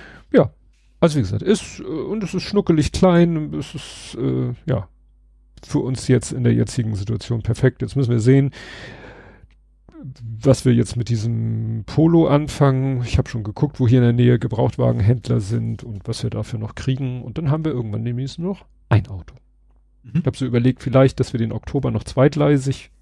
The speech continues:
Speaker 1: fahren, also den noch behalten, weil wir demnächst noch Besuch von meiner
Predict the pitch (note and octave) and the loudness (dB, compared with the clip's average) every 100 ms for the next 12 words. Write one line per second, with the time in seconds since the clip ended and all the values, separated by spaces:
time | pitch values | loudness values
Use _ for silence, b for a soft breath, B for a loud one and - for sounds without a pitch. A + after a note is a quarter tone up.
0 | _ - C3+ C3 C3 B B B A2+ G#2+ | _ 0 4 4 2 B B B -2 -2
1 | _ - A#2+ A2+ - G2+ C3+ C#3 C3 B2+ | _ 0 0 0 2 6 6 4 -2 -4
2 | - _ _ _ _ _ _ _ _ _ | -10 _ _ _ _ _ _ _ _ _
3 | - B2 A2+ A2+ A2+ A2 - C3+ A#2+ G2+ | -4 0 2 2 2 2 0 -4 -2 -2
4 | A2+ - A#2 G2+ G2+ G#2 | -2 -2 -4 -2 0 0